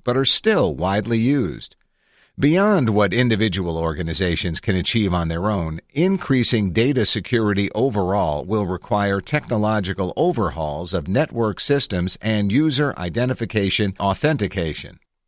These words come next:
Countries like Estonia and the Netherlands have made such systems a priority, instituting multi-factor authentication for financial interactions like opening a credit card account.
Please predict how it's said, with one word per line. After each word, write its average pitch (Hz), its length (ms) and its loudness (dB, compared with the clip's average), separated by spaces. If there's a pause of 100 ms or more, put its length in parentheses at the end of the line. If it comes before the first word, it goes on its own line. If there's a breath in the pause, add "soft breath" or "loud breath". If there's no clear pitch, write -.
(120)
Countries 131 460 2
like 98 300 0
Estonia 165 640 2
and 107 320 0
the 101 80 2
Netherlands 90 720 -2
have 92 200 0
made 104 300 0
such - 340 0
systems 104 480 0
a 92 80 -6
priority, 107 720 -2 (180 loud breath)
instituting 120 800 2
multi-factor 113 880 2
authentication 101 1000 0
for 92 300 -2
financial 104 640 0
interactions 80 800 -4
like 85 300 0
opening 95 360 0
a 95 60 -2
credit 156 320 -2
card 80 260 0
account. 73 380 -6